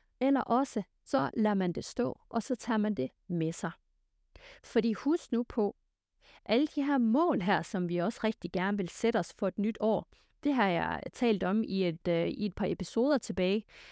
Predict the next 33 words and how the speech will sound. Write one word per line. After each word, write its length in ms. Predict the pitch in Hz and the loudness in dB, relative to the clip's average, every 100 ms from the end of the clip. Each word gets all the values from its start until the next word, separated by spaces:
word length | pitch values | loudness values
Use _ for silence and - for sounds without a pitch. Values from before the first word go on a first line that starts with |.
| - _ _ 202 | -20 _ _ 2
dem 140 | 254 | 2
skal 200 | - 349 | 2 2
der 60 | 220 | 4
jo 120 | 165 | 4
også 200 | 254 - | 0 0
være 100 | 180 | -2
plads 400 | - 254 311 - | 0 2 2 0
til. 260 | - - 180 _ _ _ _ _ - - | -4 -4 -6 _ _ _ _ _ -16 -4
Og 160 | 208 | -4
for 140 | - 285 | 2 4
at 260 | 240 - | 4 2
vi 60 | 202 | -2
kan 180 | - 214 | -2 -4
dedikere 560 | 196 190 - 302 220 | -2 -6 -2 0 0
vores 260 | 170 165 - | -2 -6 -4
energi 480 | 196 180 - 285 294 | -2 -2 -2 -2 -2
og 100 | 185 | -8
tid 360 | - - 285 311 - | -10 -2 0 -2 -4
og 100 | 180 | -10
så 160 | - 202 | -4 -2
videre 340 | 196 240 233 - | 0 0 0 -2
til 280 | - 202 170 | -6 -4 0
de 140 | 240 | 0
her 160 | 220 196 | 2 2
nye 300 | 196 240 294 | 2 2 2
mål, 300 | 254 240 190 | 2 2 0
som 240 | - 180 | -2 -4
vi 40 | 160 | -2
jo 100 | 165 | -2
rigtig 320 | 226 - 180 | -2 -2 -2
gerne 260 | 196 196 185 | 0 0 0
vil 100 | 160 | 0
opnå, 520 | 262 - - - - | 0 -2 -8 -10 -10